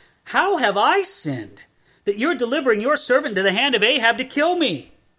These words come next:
As the Lord your God lives, there is no nation or kingdom where my master has not sent someone to hunt for you, and where they have said,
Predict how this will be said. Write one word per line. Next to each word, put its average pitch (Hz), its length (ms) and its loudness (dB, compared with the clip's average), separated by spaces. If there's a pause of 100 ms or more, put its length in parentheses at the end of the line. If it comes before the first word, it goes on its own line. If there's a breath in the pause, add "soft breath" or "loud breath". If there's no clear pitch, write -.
(300 loud breath)
As 208 160 -2
the 240 80 -2
Lord 294 260 2
your 269 160 2
God 220 300 2
lives, 277 400 -2 (180 loud breath)
there 220 120 -2
is 196 200 -2
no 277 260 0
nation 269 440 -4
or 226 80 -4
kingdom 254 480 -2
where 175 120 0
my 208 240 0
master 220 480 0
has 180 140 0
not 226 200 0
sent 240 280 -6
someone 196 320 -2
to 170 60 0
hunt 214 300 -6
for 196 120 -4
you, 135 260 -4 (280 loud breath)
and 165 220 -2
where 233 260 4
they 220 140 0
have 180 140 0
said, 220 500 0